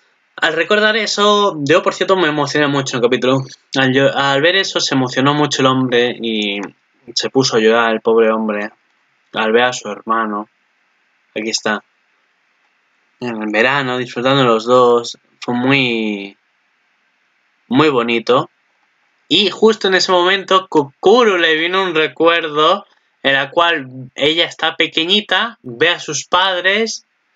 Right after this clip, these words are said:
que la están abrazando, y ve a otra chica parecida a ella, pero de mayor,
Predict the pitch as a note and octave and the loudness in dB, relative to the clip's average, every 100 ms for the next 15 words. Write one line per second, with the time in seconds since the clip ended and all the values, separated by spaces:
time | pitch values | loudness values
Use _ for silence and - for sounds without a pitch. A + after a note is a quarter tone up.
0 | _ _ _ _ _ - C3+ B2+ - D#3+ | _ _ _ _ _ -4 -2 -2 -2 -2
1 | D#3+ D#3 D3 C#3 F3 F3+ E3+ E3 G3+ A3+ | 0 0 -4 -2 -4 -2 -4 -2 -2 -4
2 | _ _ _ _ - D#3+ D3+ G#3 A3+ F3+ | _ _ _ _ -2 0 2 2 2 2
3 | G#3+ G#3+ G3+ F#3+ F3+ - G#3 F#3+ F#3 F3 | 0 -2 -2 -2 -2 -4 -4 -2 -2 0
4 | E3+ E3 D#3 D3+ D3 C#3 A#2 A#2+ _ _ | 0 0 -2 -2 -2 -4 -6 -12 _ _
5 | _ _ _ _ _ _ _ _ _ _ | _ _ _ _ _ _ _ _ _ _
6 | _ - D#3 D#3+ D#3 A3+ G#3 E3 D3 D3 | _ -4 -2 -2 0 2 2 2 0 0
7 | D#3 D#3+ D#3+ F3+ G3 - D#3 D3+ D3 C#3+ | 0 -2 0 -2 0 2 2 2 0 0
8 | C3 B2+ E3+ G#3 G3+ - | -2 0 0 0 -4 -10